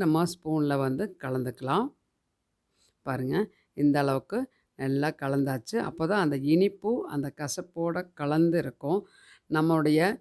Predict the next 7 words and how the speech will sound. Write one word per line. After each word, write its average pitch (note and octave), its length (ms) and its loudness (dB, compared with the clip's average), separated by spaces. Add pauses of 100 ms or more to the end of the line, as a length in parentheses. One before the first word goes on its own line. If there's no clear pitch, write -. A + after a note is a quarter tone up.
(500)
இவ்வளோ G3+ 260 2 (140)
நாள் A#3 180 4 (320)
இருந்த F3 260 2 (160)
கசப்பான G3+ 720 2
அது D3+ 180 0 (120)
எல்லாமே D#3 420 4 (160)
போய், C#3 260 -4